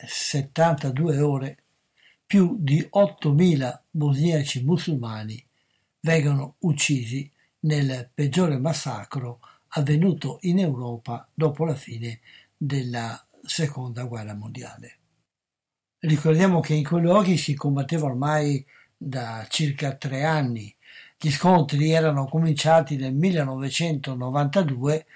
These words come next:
quando la Bosnia aveva dichiarato la sua indipendenza dalla Jugoslavia in seguito a un referendum. Si trattava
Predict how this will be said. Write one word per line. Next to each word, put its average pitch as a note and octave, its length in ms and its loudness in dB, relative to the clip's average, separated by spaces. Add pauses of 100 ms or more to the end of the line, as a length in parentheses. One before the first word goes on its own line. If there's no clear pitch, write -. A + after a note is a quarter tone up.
(260)
quando D3+ 360 4
la F3+ 160 6
Bosnia C#3+ 640 -2
aveva D#3+ 380 0
dichiarato C#3+ 640 0
la B2+ 140 -6
sua D#3 320 -2
indipendenza C3+ 960 0
dalla B2 220 -4
Jugoslavia B2+ 960 -4 (280)
in C4 120 4
seguito B2+ 640 -2
a C#3+ 240 -4
un D#3 240 4 (120)
referendum. B2 1000 -6 (580)
Si - 200 -2
trattava D3+ 760 4